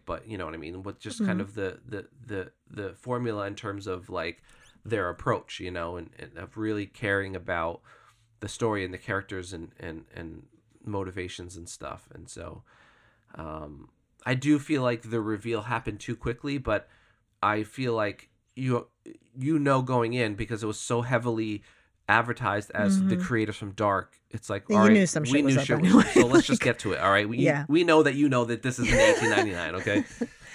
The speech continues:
Speaker 1: Um,
Speaker 2: Yeah.
Speaker 1: I would have loved to
Speaker 2: They don't know that we
Speaker 1: We
Speaker 2: know
Speaker 1: know
Speaker 2: that
Speaker 1: that
Speaker 2: they
Speaker 1: they
Speaker 2: know
Speaker 1: know we
Speaker 2: we
Speaker 1: know.
Speaker 2: know.
Speaker 1: Um, I would have loved to have them to try harder to convince us that it was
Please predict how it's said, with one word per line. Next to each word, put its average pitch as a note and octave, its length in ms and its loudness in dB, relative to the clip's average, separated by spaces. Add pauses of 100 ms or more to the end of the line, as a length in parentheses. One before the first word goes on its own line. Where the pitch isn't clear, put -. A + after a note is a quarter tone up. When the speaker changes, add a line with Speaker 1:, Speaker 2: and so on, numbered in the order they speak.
(680)
Speaker 1:
Um, F3+ 140 -4
Speaker 2:
Yeah. C#3+ 220 -2 (120)
Speaker 1:
I A2+ 100 4
would C3+ 140 2
have A#2 120 -2
loved A2+ 380 0
to G#2+ 180 -4
Speaker 2:
They E4 180 4
don't F4 300 4
know B3+ 460 8
that G3 200 10
we A#3 100 8
Speaker 1:
We A#3 40 10
Speaker 2:
know A#3 180 10
Speaker 1:
know A#3+ 80 8
Speaker 2:
that - 20 8
Speaker 1:
that A#3 160 8
Speaker 2:
they A#3 100 6
Speaker 1:
they C4+ 40 8
Speaker 2:
know D4 220 8
Speaker 1:
know F4+ 60 10
we C#4+ 100 10
Speaker 2:
we G#3 40 8
Speaker 1:
know. E3+ 400 6 (300)
Speaker 2:
know. - 60 -8
Speaker 1:
Um, F#2 380 -6 (300)
I G2 140 4
would C3+ 140 0
have A#2 180 -6
loved A2 360 -2
to A2 240 -4
have F#2 280 -8 (280)
them A2+ 280 -2
to A#2 100 -8
try A2 280 0
harder G#2 320 -2
to G#2 140 -12
convince G2 400 -10
us G2 140 -10
that - 160 -10
it - 80 -12
was G2 420 -12